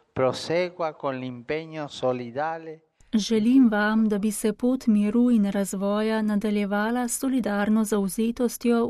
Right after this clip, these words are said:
Speaker 2: vseh sestavnih delov družbe,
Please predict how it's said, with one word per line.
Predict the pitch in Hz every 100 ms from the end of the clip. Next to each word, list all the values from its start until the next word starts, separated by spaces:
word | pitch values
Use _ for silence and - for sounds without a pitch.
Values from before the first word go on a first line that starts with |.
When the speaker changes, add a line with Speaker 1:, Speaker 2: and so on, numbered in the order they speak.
| 254
Speaker 2:
vseh | 247 226 208 -
sestavnih | - 196 - 196 190 202 196 208
delov | 202 202 196 196
družbe, | 202 208 202 196 190 196